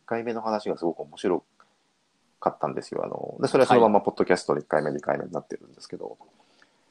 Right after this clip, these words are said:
Speaker 1: で、やっぱりその仕事、記録、そう、だから今回僕その時聞いて思ったのが、その、僕はあんまり記録をしない人間なんですよ。その、
Speaker 2: はいはいはい。
Speaker 1: ログを取るとか記録を取るってことを全然しない人間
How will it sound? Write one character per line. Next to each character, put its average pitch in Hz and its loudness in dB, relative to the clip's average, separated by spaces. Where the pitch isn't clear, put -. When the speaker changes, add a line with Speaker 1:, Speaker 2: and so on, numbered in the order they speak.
Speaker 1:
で、 139 0
や 143 -2
っ 143 -10
ぱ 139 0
り 135 0
そ 123 -2
の 120 -2
仕 - -8
事、 175 -4
記 - -2
録、 160 2
そ 139 -2
う、 - 2
だ 131 2
か 120 4
ら 117 -2
今 151 -4
回 107 0
僕 110 -12
そ - -8
の 131 -4
時 - -10
聞 - -6
い - -8
て 160 -4
思 160 -2
っ 160 -12
た 160 -4
の 165 -2
が、 165 -4
そ 147 -4
の、 127 -4
僕 135 4
は 175 8
あ 175 4
ん 170 2
ま 170 4
り 151 2
記 - -4
録 185 4
を 160 6
し 151 -2
な 147 4
い 127 0
人 107 -4
間 101 0
な 85 0
ん 73 -6
で - -16
す - -16
よ。 - -20
そ 82 -4
の、 82 -4
Speaker 2:
は 165 4
い 110 2
は - -
い - -
は - 4
い。 113 6
Speaker 1:
ロ 151 6
グ 147 8
を 135 6
取 143 6
る 95 2
と 85 -2
か 76 -6
記 - -10
録 113 -2
を 107 2
取 101 -2
る - -12
っ - -20
て - -20
こ - -18
と 80 -14
を 73 -10
全 98 -4
然 98 0
し - -12
な 104 0
い 101 -2
人 95 -12
間 92 -10